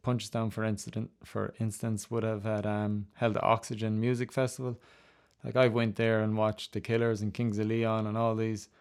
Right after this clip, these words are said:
like, and that's generating, like,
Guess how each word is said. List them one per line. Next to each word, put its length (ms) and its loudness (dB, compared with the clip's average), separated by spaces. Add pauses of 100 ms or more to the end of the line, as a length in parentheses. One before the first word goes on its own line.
(260)
like, 140 -8
and 100 -4
that's 420 -4
generating, 800 -2 (280)
like, 240 -4